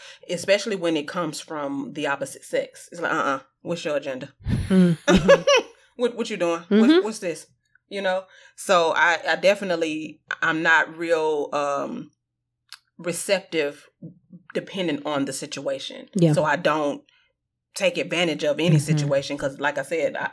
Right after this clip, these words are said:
Speaker 1: I, at first it was just like, "Oh, this is from God." But now it's like, like you said, now that I am aware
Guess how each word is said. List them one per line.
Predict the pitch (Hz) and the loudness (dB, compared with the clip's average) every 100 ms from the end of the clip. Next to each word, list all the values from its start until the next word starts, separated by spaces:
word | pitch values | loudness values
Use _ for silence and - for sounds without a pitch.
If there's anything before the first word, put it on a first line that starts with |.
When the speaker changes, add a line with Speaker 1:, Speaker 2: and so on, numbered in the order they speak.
| - | -6
Speaker 1:
I, | - - - - - _ - - _ 151 | -8 -8 -20 -18 -20 _ -20 -20 _ -14
at | 143 | 0
first | 185 185 160 | 2 2 0
it | |
was | 151 - | -8 -8
just | 143 | -4
like, | 147 - | -4 -2
"Oh, | - 285 | -2 2
this | 508 294 | 0 -2
is | |
from | - 381 | -8 -6
God." | - - - - | -6 -8 -18 -4
But | 170 | 0
now | 147 160 196 180 | 2 2 2 2
it's | 165 | 0
like, | 160 156 156 143 | -2 -2 -4 -8
like | 143 160 | -8 -10
you | |
said, | - 175 156 | -2 -2 0
now | 156 156 | 2 2
that | 147 156 | 0 0
I | 151 | 0
am | 147 139 | -2 -2
aware | 135 135 147 156 208 214 | -4 -4 -2 2 2 2